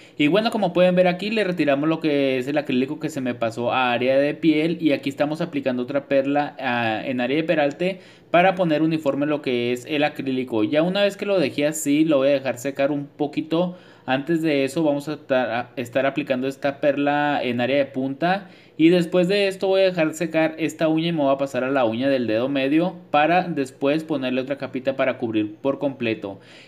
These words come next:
En esta uña del medio voy a poner esta mezcla que la verdad está muy, muy, muy padre para estas temporadas de Halloween y como tanto para otoño, invierno,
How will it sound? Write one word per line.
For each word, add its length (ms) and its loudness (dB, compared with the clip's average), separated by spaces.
En 200 2
esta 360 2
uña 220 -2
del 120 0
medio 280 2
voy 120 4
a 60 0
poner 260 -2
esta 480 -2
mezcla 520 -2
que 120 -4
la 120 2
verdad 240 2
está 260 -4
muy, 420 -2
muy, 160 -2
muy 220 0
padre 360 2
para 260 2
estas 420 -6
temporadas 540 -2
de 100 -4
Halloween 480 0
y 220 0
como 320 -2
tanto 420 -4
para 400 0
otoño, 760 0
invierno, 720 0